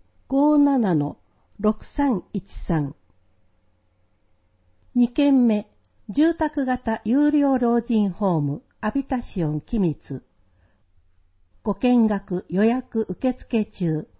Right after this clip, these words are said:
お気軽にお問い合わせください。約四千平方メートルのお庭で、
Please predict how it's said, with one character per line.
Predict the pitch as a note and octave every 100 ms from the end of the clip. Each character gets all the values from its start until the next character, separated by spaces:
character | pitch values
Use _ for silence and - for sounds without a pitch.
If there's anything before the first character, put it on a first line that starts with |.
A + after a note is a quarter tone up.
| _ _ _ _
お | G#3
気 | - C#4
軽 | C4+ C4 B3
に | A3 A3+
お | G#3
問 | - C4
い | C4+
合 | B3+
わ |
せ | A#3+ A3+
く | -
だ | F#3+ F#3+
さ | - D#3
い。 | C#3 - _ _ _ _ _ _ _ _ _ _
約 | A#3+ B3 - F3 -
四 | G#3 D4
千 | - C#4+ C#4
平 | - C4 A3+
方 | B3 A#3+
メ | A#3 A3
ー |
ト | F#3+ E3+
ル | D#3+
の | D3 D3+
お | E3+
庭 | F3 F#3 E3
で、 | D#3+ D3+